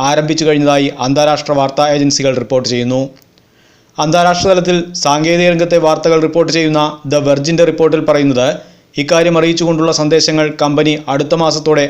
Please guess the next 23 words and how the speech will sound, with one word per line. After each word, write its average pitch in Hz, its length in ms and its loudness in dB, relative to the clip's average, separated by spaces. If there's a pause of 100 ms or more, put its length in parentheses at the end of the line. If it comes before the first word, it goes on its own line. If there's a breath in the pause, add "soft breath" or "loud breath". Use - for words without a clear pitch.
(140)
അയച്ചു 143 280 -2
തുടങ്ങുമെന്നാണ്. 127 600 -2 (800 soft breath)
നിലവിൽ 180 280 2 (360)
Windows 175 320 0 (160)
എയ്റ്റ് 165 220 -4
പോയിന്റ് 175 280 2
വൺ 170 100 0 (200)
ഓപ്പറേറ്റിംഗ് 165 420 -2
സിസ്റ്റം 175 240 -2 (180)
ഉപയോഗിച്ച് 165 440 0
പ്രവർത്തിക്കുന്ന 160 460 0 (140)
ഉപകരണങ്ങളിലേക്കാണ് 156 880 0 (140)
സന്ദേശങ്ങൾ 143 500 -2 (160)
അയക്കുക. 120 300 -4 (920 soft breath)
നേരത്തെ 165 420 2 (320)
Windows 160 280 0 (120)
സെവൻ 170 180 2 (100)
സേവനങ്ങൾ 170 380 2 (140)
അവസാനിപ്പിക്കുന്നതിന് 165 840 0
മുന്നോടിയായി 160 520 2 (260)
Microsoft 160 580 0
അയച്ച 156 180 -2 (120)
സന്ദേശങ്ങൾക്ക് 156 540 0